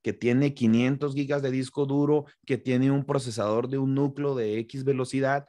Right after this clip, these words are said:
"Ah, pues ese te cuesta quinientos pesos al mes". "Ah, no, pero yo somos, vamos a entrar cinco personas al mismo tiempo". "Ah, bueno, pues entonces te recomiendo un servidor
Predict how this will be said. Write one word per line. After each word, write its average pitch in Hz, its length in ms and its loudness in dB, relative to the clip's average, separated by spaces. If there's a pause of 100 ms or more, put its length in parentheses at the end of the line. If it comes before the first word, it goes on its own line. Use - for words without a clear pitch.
(340)
"Ah, 127 220 -2
pues 117 140 -4
ese 123 180 -2
te 123 120 -6
cuesta 131 520 0
quinientos 117 420 0
pesos 123 300 -2
al 107 120 -4
mes". 90 300 -8 (300)
"Ah, 139 200 0
no, 160 220 0
pero 131 160 4
yo 135 240 4
somos, 156 540 -2 (160)
vamos 156 280 0
a 160 60 -2
entrar 135 500 -2 (280)
cinco 170 480 -2
personas 147 420 0
al 131 100 0
mismo 135 300 0
tiempo". 131 360 -6
"Ah, 131 200 -4
bueno, 135 280 -2
pues 101 140 -8
entonces 110 240 -2
te 135 80 4
recomiendo 110 500 2
un 139 80 0
servidor 135 540 -2